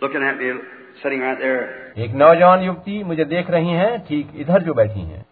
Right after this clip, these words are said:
Speaker 1: You don't, you have a prayer card, lady?
Speaker 2: क्या आपके पास प्रार्थना कार्ड है, महिला?
Speaker 1: Right here.
Speaker 2: आप जो ठीक इधर बैठी हैं।
Speaker 1: You don't have any prayer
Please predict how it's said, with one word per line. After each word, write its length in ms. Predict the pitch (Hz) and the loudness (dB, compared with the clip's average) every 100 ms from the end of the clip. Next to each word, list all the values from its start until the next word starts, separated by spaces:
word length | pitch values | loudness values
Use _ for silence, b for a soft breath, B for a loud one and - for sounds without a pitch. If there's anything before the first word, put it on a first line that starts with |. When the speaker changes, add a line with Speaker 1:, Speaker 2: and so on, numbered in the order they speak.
| 135 | 0
Speaker 1:
You 140 | 170 | 0
don't, 160 | 185 190 | 2 2
you 80 | 190 | 2
have 140 | 185 | 0
a 40 | 185 | 0
prayer 220 | 190 190 | 0 2
card, 240 | 190 190 190 | -2 -2 -4
lady? 220 | 196 202 - - - | -6 -10 -18 -20 4
Speaker 2:
क्या 100 | 127 | 8
आपके 240 | 156 165 | 8 6
पास 220 | 170 185 185 | 6 8 8
प्रार्थना 400 | 185 180 180 185 180 | 8 6 6 0 6
कार्ड 220 | 180 180 | 6 6
है, 200 | 165 185 | 4 2
महिला? 280 | 170 170 190 220 - | 2 0 0 -2 -4
Speaker 1:
Right 180 | 226 202 | -4 0
here. 160 | 208 123 - - 196 | 0 -2 -4 4 6
Speaker 2:
आप 240 | 196 - 110 101 - | 6 4 -8 -14 -10
जो 160 | 110 147 127 - - - | -8 -6 -8 -10 -16 -8
ठीक 180 | 214 | -6
इधर 160 | 196 202 | -2 6
बैठी 280 | 190 185 143 | 6 6 -2
हैं। 380 | 101 - - 147 | -8 -8 -10 -2
Speaker 1:
You 100 | 185 | 4
don't 140 | 202 190 | 4 4
have 120 | 190 | 2
any 100 | 190 | 0
prayer 240 | 180 190 | 4 4